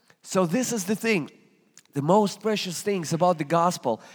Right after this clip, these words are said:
it's a gift of God's grace to you. And the righteousness, which is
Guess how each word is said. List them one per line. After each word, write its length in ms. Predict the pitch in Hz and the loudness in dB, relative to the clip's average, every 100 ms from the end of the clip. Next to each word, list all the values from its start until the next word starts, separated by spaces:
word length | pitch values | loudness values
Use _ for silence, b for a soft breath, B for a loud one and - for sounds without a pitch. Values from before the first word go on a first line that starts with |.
| B B | B B
it's 220 | - 175 160 | -8 -4 -4
a 40 | |
gift 340 | 131 180 170 | -2 -2 0
of 140 | 170 147 | -2 -2
God's 240 | 156 143 | 0 0
grace 380 | 127 143 135 - | -2 -2 -2 -6
to 100 | 117 | -8
you. 280 | 107 98 - _ _ _ b b - | -8 -8 -12 _ _ _ b b 0
And 160 | 170 | 2
the 140 | 165 165 | 4 4
righteousness, 760 | 151 208 226 - 160 135 117 | 4 4 2 -2 -6 -6 -6
which 200 | 160 165 | -4 -2
is 160 | 160 151 | -2 -4